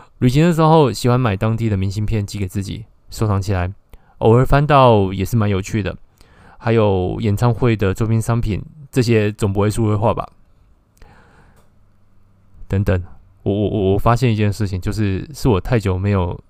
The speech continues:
去看展览或看电影了嘛，所以现在也没有票根了，就手机出来扫一个Q R code 就可以进场了嘛。<laughs>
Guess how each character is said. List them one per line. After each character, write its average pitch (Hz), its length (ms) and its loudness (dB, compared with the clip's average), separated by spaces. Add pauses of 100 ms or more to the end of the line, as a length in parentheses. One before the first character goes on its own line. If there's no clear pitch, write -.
去 110 220 -4
看 110 240 -4
展 98 240 0
览 98 140 0
或 107 180 2
看 104 300 -6 (220)
电 110 200 -4
影 95 180 -10
了 107 120 -8
嘛， 104 180 -8 (720)
所 - 140 0
以 147 60 4
现 147 160 4
在 135 60 4
也 104 260 2
没 107 160 0
有 120 80 4
票 117 240 6
根 101 160 -2
了， 98 100 -2
就 113 140 0
手 107 160 -2
机 107 100 -4
出 113 240 -2
来 104 80 0
扫 95 240 -4
一 92 40 -6
个 107 180 -2
Q - 180 0
R 95 120 0
code 101 300 -4
就 110 140 -6
可 101 160 -6
以 92 60 -4
进 104 220 -4
场 107 180 -4
了 107 80 -6
嘛。 - 1400 -6
<laughs> - 0 -